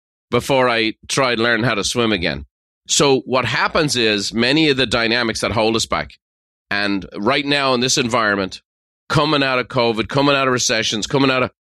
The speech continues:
you know, all the different angst that's in the marketplace, on the media, in the news, in our politics, in our culture, there's an awful lot of fear. And the more I talk to people and meet people out in the marketplace, I see more and more fear.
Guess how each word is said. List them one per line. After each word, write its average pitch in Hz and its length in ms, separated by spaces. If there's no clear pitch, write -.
you 113 80
know, 117 100
all 131 340
the 147 120
different 131 480
angst 139 500
that's 104 260
in 135 100
the 131 80
marketplace, 123 760
on 123 180
the 127 80
media, 123 460
in 123 140
the 123 80
news, 120 380
in 127 120
our 123 100
politics, 113 640
in 123 80
our 120 120
culture, 143 640
there's 123 200
an 120 80
awful 110 260
lot 98 120
of 87 80
fear. 78 380
And 101 160
the 104 60
more 131 320
I 120 320
talk 131 280
to 123 60
people 120 360
and 101 420
meet 120 300
people 120 260
out 117 120
in - 60
the 107 60
marketplace, 110 580
I 101 60
see 101 180
more 98 220
and 92 100
more 87 140
fear. 71 340